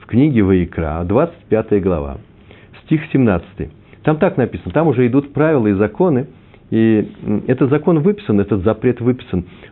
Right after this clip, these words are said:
"Лотону иш эт амито". Называется "Лотону иш эт амито". Пусть никто не обижает своего ближнего, другого еврея. Отсюда мы учим, что, эм, что это говорится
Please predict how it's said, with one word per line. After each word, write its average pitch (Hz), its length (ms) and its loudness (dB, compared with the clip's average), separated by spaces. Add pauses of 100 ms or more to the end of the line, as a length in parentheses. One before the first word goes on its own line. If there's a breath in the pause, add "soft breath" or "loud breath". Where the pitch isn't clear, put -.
"Лотону 170 720 2 (180)
иш 151 340 -2 (140)
эт 113 200 0 (180)
амито". 110 460 0 (460 loud breath)
Называется 107 540 2 (640 loud breath)
"Лотону 110 460 4
иш - 380 -2
эт 110 240 -2
амито". 117 440 2 (480 loud breath)
Пусть 165 300 0
никто 139 400 2
не 151 100 4
обижает 127 640 0 (260)
своего 117 320 4
ближнего, 92 600 2 (180)
другого 104 360 4
еврея. 92 480 2 (1600 loud breath)
Отсюда 127 320 2
мы 110 320 4
учим, 104 340 0
что, 110 240 2 (220)
эм, 104 400 2 (160)
что - 260 -4
это 123 160 0
говорится 98 540 0